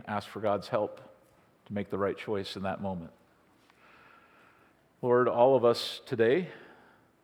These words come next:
know that our lives often face difficulty. Things don't go the way that we wish they would.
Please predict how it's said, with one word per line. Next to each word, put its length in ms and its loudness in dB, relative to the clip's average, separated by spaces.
know 320 4
that 160 8
our 120 8
lives 680 2
often 640 -4
face 280 0
difficulty. 720 -2
Things 260 -4
don't 240 0
go 220 4
the 100 2
way 220 4
that 180 0
we 220 -4
wish 260 -2
they 160 0
would. 480 0